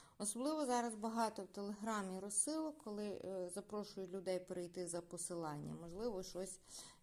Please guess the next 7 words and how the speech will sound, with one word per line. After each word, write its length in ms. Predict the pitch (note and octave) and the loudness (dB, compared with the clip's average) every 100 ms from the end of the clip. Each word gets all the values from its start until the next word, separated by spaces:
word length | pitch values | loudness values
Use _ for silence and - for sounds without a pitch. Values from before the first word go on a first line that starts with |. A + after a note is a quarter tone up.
| - | -4
із 220 | G3+ G3+ | 0 0
цього. 380 | - E3 D#3 E3 | 2 2 2 0
Тобто 300 | E3 - G3 | -2 -4 0
будьте 300 | A3+ C#4 C4 | 2 2 4
уважні 500 | A3 A#3+ C4+ B3 G#3+ | 6 6 6 2 2
до, 280 | F#3+ G3 F#3+ - - - - | 2 2 0 -8 -20 -20 -10
м, 440 | F3+ F3+ F3 E3+ | -4 0 0 -2